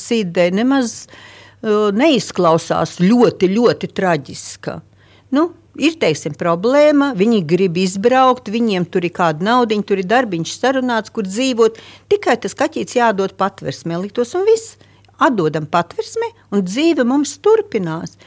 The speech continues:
Un bez problēmām. Viņi neredz tajā nekādu traģiku.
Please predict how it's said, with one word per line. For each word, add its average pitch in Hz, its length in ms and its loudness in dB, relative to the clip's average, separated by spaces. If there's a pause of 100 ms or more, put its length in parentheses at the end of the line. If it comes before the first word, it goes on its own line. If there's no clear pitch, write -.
(380)
Un 214 140 0
bez 285 180 0
problēmām. 170 800 -2
Viņi 247 240 2
neredz 269 480 2
tajā 254 400 2
nekādu 233 680 2
traģiku. 190 680 -4